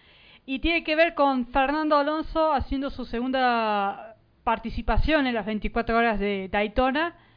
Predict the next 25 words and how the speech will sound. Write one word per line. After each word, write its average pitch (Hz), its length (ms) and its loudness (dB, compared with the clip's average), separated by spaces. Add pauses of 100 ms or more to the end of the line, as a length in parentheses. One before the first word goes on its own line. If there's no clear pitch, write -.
(560)
y, 254 280 -2
y - 40 4
no 320 160 4
es 359 220 6
en, 233 340 0
no 247 80 0
es 247 140 0
en 233 140 -2
el 208 180 -4
M 220 280 -4
P 208 160 -4
dos 220 240 0 (280)
de 196 720 -6
United 208 400 -4
Autosport, 220 800 -6
¿no? 208 260 -8 (680)
Va 233 80 4
a - 100 4
ser 285 200 2
en 254 120 0
el 233 140 -2
equipo 302 420 -4
que 247 120 -4
ganó, 220 680 0
eh, 190 520 -10